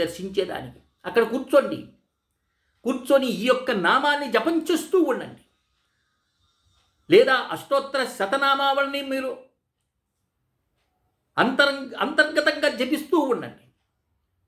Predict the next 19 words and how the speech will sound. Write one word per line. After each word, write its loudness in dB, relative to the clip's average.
సెల్ 2
ఫోన్లు 2
ఉన్నాయి -2
అందరి -4
దగ్గర, -8
వాటిలో 2
చూచుకొని 0
హాయిగా 0
ఆ -2
కళ్యాణ్ణి 2
ఒక -6
పక్క -4
తిలకిస్తూ 0
రామనామంతో 2
హృదయాన్ని 0
పవిత్రం 2
చేసుకునే -4
ఒక -6
గొప్ప -8